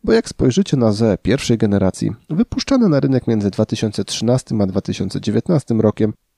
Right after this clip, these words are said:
a aktualną drugą, obecną w salonach od dwa tysiące dziewiętnastego roku, to zauważycie, że z zewnątrz to jest w zasadzie cały czas ten sam samochód. Może nieco mniej obły niż początkowo,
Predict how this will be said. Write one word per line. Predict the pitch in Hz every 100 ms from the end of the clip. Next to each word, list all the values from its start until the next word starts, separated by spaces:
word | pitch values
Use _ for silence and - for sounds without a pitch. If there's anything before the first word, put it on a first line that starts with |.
| _
a | 143
aktualną | 156 - - 233 208 151 123 110
drugą, | 104 135 175 131 107 104 - -
obecną | 180 185 139 120
w | 104
salonach | 107 113 107 98
od | 101
dwa | - -
tysiące | 107 90 90 82
dziewiętnastego | 90 92 95 - 165 135
roku, | 120 - 110 _ _ _ _
to | -
zauważycie, | 349 330 240 196 165 247 139
że | 101 90
z |
zewnątrz | 90 110 127 113 104
to | -
jest | 92 85 -
w |
zasadzie | 113 110 - 151 110 -
cały | - 220 170 131
czas | 98 104
ten | - -
sam | - 64
samochód. | - 85 82 85 - - - - _ _
Może | 311 254 202
nieco | 180 160
mniej | 143 139 -
obły | 170 127
niż | 110 101
początkowo, | - 101 104 - 123 113